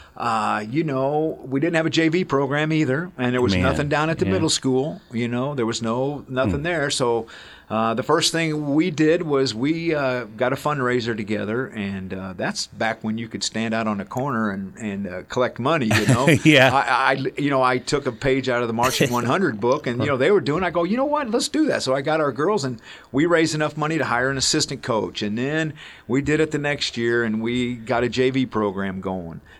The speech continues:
Speaker 1: And then they brought back sports back at the middle school, and we got girls softball back there as well. So,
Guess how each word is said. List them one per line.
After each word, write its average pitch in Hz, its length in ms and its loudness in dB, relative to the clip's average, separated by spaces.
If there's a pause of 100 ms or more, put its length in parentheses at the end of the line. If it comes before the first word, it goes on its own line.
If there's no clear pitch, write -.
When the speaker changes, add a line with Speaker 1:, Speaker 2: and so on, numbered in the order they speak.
Speaker 1:
And 110 240 -2
then 151 320 0
they 170 100 0
brought 143 340 0
back 131 360 2
sports 127 440 0
back 117 280 -2
at 120 60 -14
the 113 60 -2
middle 202 240 0
school, 160 540 0
and 113 500 -4
we 113 160 -2
got 113 360 -2
girls 110 300 -2
softball 131 520 -2
back 135 240 -4
there 156 180 2
as 151 140 -2
well. 170 260 -2
So, 113 380 0